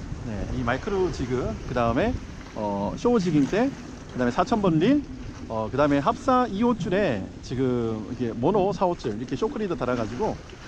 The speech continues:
지금 제가 한번 캐스팅해서 한번 잡아보도록 하겠습니다. 지금 이게 뭐 이게 액션이 이렇게 폴링하면서 이렇게 막 이렇게 액션이 좋거든요, 요거는. 그래서 한번 제가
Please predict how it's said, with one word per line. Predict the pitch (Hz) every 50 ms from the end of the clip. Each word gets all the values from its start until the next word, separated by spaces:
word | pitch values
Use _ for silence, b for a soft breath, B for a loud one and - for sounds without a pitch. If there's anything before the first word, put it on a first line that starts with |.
| - - -
지금 | - 139 131 131
제가 | 123 139 131 135 131
한번 | 131 131 127 127 123 135 143 117 - -
캐스팅해서 | - 226 214 - 214 165 135 123 143
한번 | 135 135 127
잡아보도록 | - 190 214 196 160 143 156 143
하겠습니다. | 117 104 98 - 117 98 95 104 - - B B B B B -
지금 | - - 226 262 247 226
이게 | 170 175 208
뭐 | 196 185 185 185 165 - - - -
이게 | - 147 131 160 147 147 - -
액션이 | 208 226 - 302 262 240 262 233
이렇게 | 147 120 - 160 147
폴링하면서 | 139 - - 302 302 330 330 311 285 277 269 247 226 190 - 226 214
이렇게 | 180 170 190 175
막 | 143 135 127 - - - -
이렇게 | 202 - 151 135 123 - - - - -
액션이 | 151 - 214 185 143
좋거든요, | 123 120 - - 175 143 135 139 135 -
요거는. | 117 113 107 120 131 196 240 240
그래서 | - - 117 110 139 123 - B B B B B B B B B B
한번 | - 185 180 185 151 147 175 175
제가 | - - 117 127 123 -